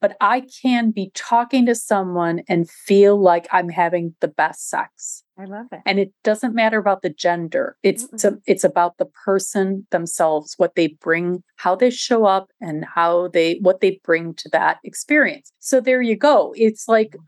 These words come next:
Speaker 1: it's expanding how we identify these things for ourselves and honoring all the different ways. Like, we might not wanna be horizontal in a bed.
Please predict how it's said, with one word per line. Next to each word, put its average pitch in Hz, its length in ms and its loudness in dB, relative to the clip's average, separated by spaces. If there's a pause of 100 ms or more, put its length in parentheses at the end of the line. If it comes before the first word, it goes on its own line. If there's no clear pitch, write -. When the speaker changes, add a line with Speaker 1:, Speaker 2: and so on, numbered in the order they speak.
Speaker 1:
it's 208 260 -2
expanding 247 720 0
how 214 300 0
we 190 260 -4
identify 214 840 0
these 277 260 -2
things 294 340 -2
for 311 140 2
ourselves 311 720 0
and 190 280 -2
honoring 190 840 0 (120)
all 185 180 4
the 185 80 -6
different 170 420 -4
ways. 180 480 2
Like, 175 200 0
we 208 220 2
might 247 220 2
not 254 220 0
wanna 262 180 2
be 247 220 0
horizontal 254 720 2
in 277 80 2
a 285 60 6
bed. 269 600 0